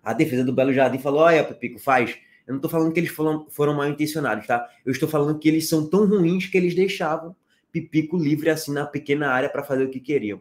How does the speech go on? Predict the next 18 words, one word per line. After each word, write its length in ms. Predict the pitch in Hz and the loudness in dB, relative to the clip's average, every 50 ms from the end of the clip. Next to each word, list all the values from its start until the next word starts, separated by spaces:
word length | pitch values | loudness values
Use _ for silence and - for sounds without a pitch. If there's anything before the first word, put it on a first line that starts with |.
| _ _ _ | _ _ _
pra 140 | - 123 - | -8 -8 -6
fazer 160 | 131 135 127 | -4 -4 -6
o 40 | 127 | -6
que 80 | 131 | -8
quisesse. 400 | - - 131 101 95 87 - - | -14 -12 -8 -6 -6 -6 -6 -10
Então, 140 | _ _ - _ _ _ _ _ _ _ _ _ - 143 - - | _ _ -20 _ _ _ _ _ _ _ _ _ -20 -16 -8 -2
paciência. 640 | 143 151 170 151 139 131 104 104 101 - 101 - - - - | 0 0 0 2 0 0 0 0 0 -2 -6 -8 -10 -8 -2
E 80 | 160 156 | 2 4
nos 160 | 170 170 - | 4 4 2
contra-ataques, 600 | - 165 185 185 185 190 175 165 170 170 170 - | 2 0 0 0 0 0 -2 0 0 0 0 2
o, 160 | 185 175 180 - | 0 0 0 0
o 80 | 151 156 | -2 0
Belo 200 | 151 156 165 175 | 2 4 4 6
Jardim 200 | 170 165 147 143 | 4 4 2 2
só 160 | - 165 170 | 0 0 0
não 120 | 185 202 190 | 0 0 0
fez 240 | - 196 196 147 | 0 0 0 0
gols 520 | 143 120 135 139 147 156 170 175 - - | -2 0 2 2 4 4 2 -2 -4 -8